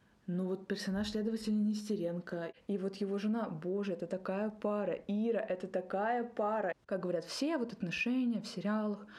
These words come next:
особенно в российских, они очень токсичны, потому что нужен конфликт, нужно показать вот эти вот страдания, стенания. Нормальных пар нет. Если вы хотите узнать, что такое здоровые отношения, никогда не смотрите кино. Ребята, вот это вот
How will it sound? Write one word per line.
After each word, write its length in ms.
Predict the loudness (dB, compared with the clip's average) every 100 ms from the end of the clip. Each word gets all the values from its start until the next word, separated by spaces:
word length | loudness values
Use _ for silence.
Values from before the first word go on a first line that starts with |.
| -18 -4
особенно 380 | -2 0 -2 -4
в 20 |
российских, 500 | -6 -2 -2 -2 -8 -4
они 120 | -2 -2
очень 260 | -4 -4
токсичны, 720 | -6 -6 -8 -6 -6 -6 -10
потому 240 | -8 -8 -8
что 200 | -2 0
нужен 340 | 0 0 0
конфликт, 540 | 0 -2 -2 -2 -2 -6 -16 -14 -14 -8
нужно 180 | -4 -4
показать 680 | -2 -2 0 0 0 -2 -4
вот 160 | -6
эти 160 | -6 -6
вот 220 | -8 -6
страдания, 880 | -4 -4 0 0 0 2 2 2 -2
стенания. 800 | -2 -2 0 2 2 0 -2 -2
Нормальных 540 | 2 2 2 2 -2
пар 260 | -2 -2 0
нет. 280 | -2 -2 -2
Если 260 | -4 -2 -4
вы 120 | -4
хотите 320 | -6 -8 -10
узнать, 160 | -8 -8
что 80 | -8
такое 200 | -8 -6
здоровые 440 | -2 -2 0 -2
отношения, 420 | -6 -6 -4 -2
никогда 320 | -2 -4 -2
не 80 | -2
смотрите 360 | -2 -4 -4 -4
кино. 280 | -2 -2 -6 -14 -16 -8 -2
Ребята, 540 | 2 4 4 2 2
вот 260 | 0 2 2
это 320 | 2 4 2
вот 160 | 2